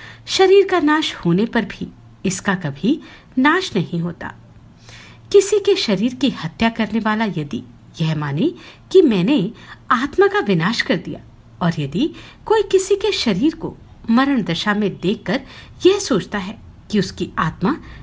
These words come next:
नष्ट हो गई, ये दोनों भ्रम में पड़े रहते हैं। यह विकार रहित अविनाशी तत्व ना किसी का विनाश करता है, ना स्वयं विनष्ट होता है।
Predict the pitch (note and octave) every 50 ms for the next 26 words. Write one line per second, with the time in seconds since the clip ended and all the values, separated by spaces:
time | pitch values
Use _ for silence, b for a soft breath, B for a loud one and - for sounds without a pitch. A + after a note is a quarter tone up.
0 | B B D#4 E4+ G#4 G4+ G4+ - D4 F3+ E3+ D#3 D3 - - - - - - -
1 | - - - - B B B B B B B B B - F4+ A4+ A4 G#4 G#4+ G#4+
2 | A4 A#4 F#4+ - - - G3+ G#3+ G#3+ C4 F4+ G4+ G4 G3 F3 D#3+ D#3+ F3 F#3 F#3
3 | F#3+ A3+ A3 F3+ G3+ G#3 - - - - - - - - - - - - - -
4 | - - F3+ F#3+ F3+ F3 C#3 D#3 - - D3+ D3 D3 - - C#3+ D3+ C#4+ E4 -
5 | B B B B B B B - A#3+ B3 C4 D#4 D4 D#4+ E4 E4 - - F#4+ F#4+
6 | - A3+ B3 B3 - - E3 - - - - - - - - F3 F#3+ F#3+ F#3 F#3+
7 | F3 - - E3+ D#3+ - D#3 C#3+ D3 D3 D3+ D3+ D#3+ E3+ - - - A#3 A#3+ -
8 | D4 D#4 F#4 F#4+ F#4+ - - - - - - - F#3 F3 E3 - - - A3+ D#3+
9 | B2 - B B B B B B B B B E4 G#4 G4+ A4+ G4+ - - D#4+ G3
10 | E3+ E3 - - - F3+ F#3 A3 -